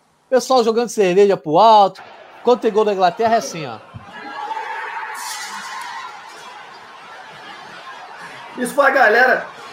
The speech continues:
Speaker 2: foi a galera esperando o Gringo Live entrar hoje, né? Atrasou uns cinco minutos, entrou o Gringo Live, ó, começou.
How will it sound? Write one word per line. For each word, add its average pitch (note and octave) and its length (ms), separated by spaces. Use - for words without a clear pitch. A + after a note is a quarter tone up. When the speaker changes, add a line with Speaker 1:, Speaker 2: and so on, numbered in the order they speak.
Speaker 2:
foi C4 120
a B3 80
galera A3+ 260
esperando A#3+ 400
o A3 60
Gringo A#3 220
Live G#3 340
entrar F#3+ 300
hoje, G3 200
né? G3 400
Atrasou F#3 440
uns G#3 100
cinco F3 240
minutos, G3+ 500
entrou G3+ 240
o - 60
Gringo A#3+ 200
Live, A3 440
ó, G3 220
começou. G3+ 560